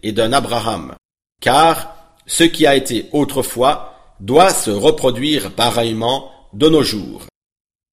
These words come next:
L'on ne peut mettre sous le boisseau la lumière donnée par Dieu. Au contraire,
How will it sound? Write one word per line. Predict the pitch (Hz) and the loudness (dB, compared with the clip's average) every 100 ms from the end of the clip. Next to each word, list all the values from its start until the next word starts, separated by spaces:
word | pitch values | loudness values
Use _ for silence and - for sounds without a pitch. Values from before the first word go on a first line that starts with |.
| _ _ _ - | _ _ _ -2
L'on | 127 143 | 0 2
ne | 131 | 0
peut | - 180 | 2 2
mettre | 165 131 - | 4 0 -4
sous | - 139 | -6 -2
le | 131 | -2
boisseau | 110 127 - - 160 175 - - | 0 -2 -2 -2 -4 -4 -10 -14
la | 92 107 | -6 -4
lumière | 127 143 131 131 143 131 92 | 0 0 2 2 0 -2 -6
donnée | 92 127 139 | -4 -2 -2
par | 95 95 85 | -4 -8 -10
Dieu. | 87 73 - _ _ _ _ _ _ _ | -14 -14 -14 _ _ _ _ _ _ _
Au | 160 170 | 2 2
contraire, | 143 117 - 117 139 135 143 | 2 -4 -2 0 0 -2 -8